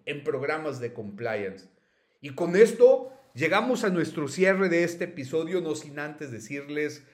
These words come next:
que la integridad se vive todos los días. Por esto, habla con honestidad, piensa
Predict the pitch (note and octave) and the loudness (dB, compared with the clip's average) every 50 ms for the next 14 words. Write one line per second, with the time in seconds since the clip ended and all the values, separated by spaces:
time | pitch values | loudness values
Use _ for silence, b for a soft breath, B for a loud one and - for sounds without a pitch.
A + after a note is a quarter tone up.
0 | b b b b b b b - C3 C3+ C#3 C#3 C3+ C3 B2+ B2+ B2 C#3 B2+ A#2+ | b b b b b b b -10 -8 -4 -4 -4 -4 -4 -6 -4 -4 -4 -4 -4
1 | B2+ B2+ A#2+ A#2+ C3+ C#3+ D#3+ F3 F3+ F3 - - - _ _ _ - C3+ B2 A#2+ | -6 -6 -4 -2 -2 0 0 0 -2 -4 -10 -16 -20 _ _ _ -12 -10 -8 -6
2 | C3 C3+ B2+ B2 A#2 - A2+ A#2+ A#2 A#2 A2 G#2+ G#2 F#2+ F#2 F#2 G2 G2+ G2+ G2 | -6 -4 -4 -6 -6 -4 -4 -4 -2 -4 -4 -4 -6 -8 -8 -10 -8 -6 -6 -6
3 | F#2+ - - - _ _ _ _ _ _ _ - A2+ A#2 D3 F3 E3+ - - - | -8 -10 -12 -18 _ _ _ _ _ _ _ -4 0 2 2 2 2 0 -4 -6
4 | F#3+ F#3 F#3+ F#3+ F#3 - - - _ _ _ _ _ _ _ _ _ _ - B2 | -4 -4 -2 -4 -6 -10 -14 -20 _ _ _ _ _ _ _ _ _ _ -8 -4
5 | D#3 F3 G3 G3+ F3+ E3 C#3 A#2 G#2 - - - _ _ C#3 C3 B2+ B2+ B2 A#2+ | -4 -2 0 0 0 0 0 -2 -4 -10 -14 -20 _ _ -6 -4 -4 -4 -4 -6
6 | B2 B2 A#2 - - - A#2 G#2 B2 C3 C#3+ C#3+ C3+ A#2+ G2 - - - _ _ | -6 -8 -10 -12 -14 -14 -10 -8 -6 -4 -2 -2 -2 -2 -4 -10 -18 -20 _ _
7 | _ _ _ _ _ _ _ _ _ - E3+ E3+ F3+ F#3 F3 - - D3 A#2+ F#2+ | _ _ _ _ _ _ _ _ _ -2 0 0 0 0 -2 -6 -8 -10 -10 -10
8 | - - - | -14 -18 -20